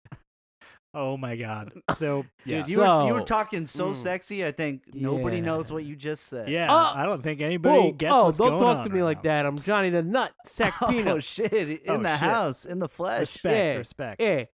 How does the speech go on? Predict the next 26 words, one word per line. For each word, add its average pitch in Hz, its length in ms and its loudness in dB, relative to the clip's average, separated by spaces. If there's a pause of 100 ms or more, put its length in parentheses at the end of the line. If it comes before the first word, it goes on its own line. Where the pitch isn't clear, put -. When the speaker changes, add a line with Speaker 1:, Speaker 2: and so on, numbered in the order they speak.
Speaker 3:
great 214 260 2
setup 185 300 0
you 156 80 0
got 143 180 0
here. 127 280 -4 (100)
Bunch 180 160 0
Speaker 2:
Whoa, 202 100 4
Speaker 3:
of 165 60 2
Speaker 2:
what 208 160 0
did 190 180 0
you 160 120 0
Speaker 3:
fucking 151 120 -4
Speaker 2:
come 202 200 2
Speaker 3:
mics, 254 120 -2
Speaker 2:
in 196 60 -4
here? 135 180 -6 (120)
Speaker 3:
Jews. 160 760 -2 (420)
Speaker 2:
<laughs> - 400 -20
Speaker 3:
Um, 165 680 2
Speaker 2:
Oh, 147 400 -6 (240)
Speaker 3:
okay. 214 460 0
Speaker 2:
Johnny. 156 500 -2
Speaker 3:
So, 208 300 2
hey, 175 340 2 (640)
I'm, 147 220 -6
uh, 143 320 0